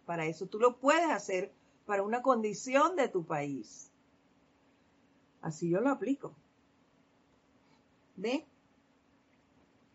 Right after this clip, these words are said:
Lo puedes hacer por una condición de tu país, por una condición familiar, por una condición del planeta. ¿Ve?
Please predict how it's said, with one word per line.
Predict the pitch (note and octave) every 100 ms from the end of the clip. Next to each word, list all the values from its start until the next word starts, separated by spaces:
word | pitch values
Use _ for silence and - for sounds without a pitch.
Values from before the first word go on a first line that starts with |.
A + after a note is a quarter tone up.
| _ _ _ _ _ _
Lo | F3+ F3
puedes | G3 G#3+
hacer | G3+ A3+ A3
por | A3+
una | A3+ A3+
condición | G#3+ G3 F#3+ A3+ A3+
de | A3+
tu | A3 A3
país, | G3 G#3+ C4
por | - F#3
una | F3+ F#3+
condición | G3 G3+ G3 - A3 G#3
familiar, | G#3+ G#3 A3 A#3 A#3
por | G#3+ F3+
una | F#3 F#3+ G3 _ _ _ _ _ - _
condición | A3 G#3 F#3+ F#3 - A3+ G#3+ G#3+ G#3+ -
del | G3 A3+ A3 -
planeta. | G3+ F3+ E3 D#3 D#3+ G3 C#4+ D4 D#3 - - _ _ _ _ _ _ _ _ _ - - _ _ _ _ _ _ _ _ _ _ _ _ _ _ _ - _ _ _ -
¿Ve? | E3+ G#3+